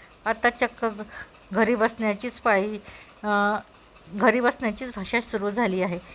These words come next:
यातून फक्त ज्यांना वयाची त्रेपन्न वर्ष पूर्ण झाली आहेत, त्यांची सुटका झाली आहे. अल्पसंख्याक संस्थांच्या शिक्षण संस्थांमध्ये नोकरी करू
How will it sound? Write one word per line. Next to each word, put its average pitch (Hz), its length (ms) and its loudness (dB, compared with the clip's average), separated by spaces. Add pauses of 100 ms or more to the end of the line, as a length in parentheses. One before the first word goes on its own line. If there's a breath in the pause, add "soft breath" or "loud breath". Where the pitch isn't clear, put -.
(240 loud breath)
यातून 220 280 2
फक्त 247 300 0
ज्यांना 226 420 2
वयाची 220 320 2
त्रेपन्न 214 360 -4
वर्ष 226 220 -2
पूर्ण 214 320 -2
झाली 208 380 0
आहेत, 233 440 0 (440 loud breath)
त्यांची 226 260 -2
सुटका 226 380 0
झाली 196 360 0
आहे. 170 200 -2 (460 loud breath)
अल्पसंख्याक 247 640 0
संस्थांच्या 220 920 0 (1300 loud breath)
शिक्षण - 260 0
संस्थांमध्ये 226 640 0
नोकरी 226 380 -2
करू 220 420 2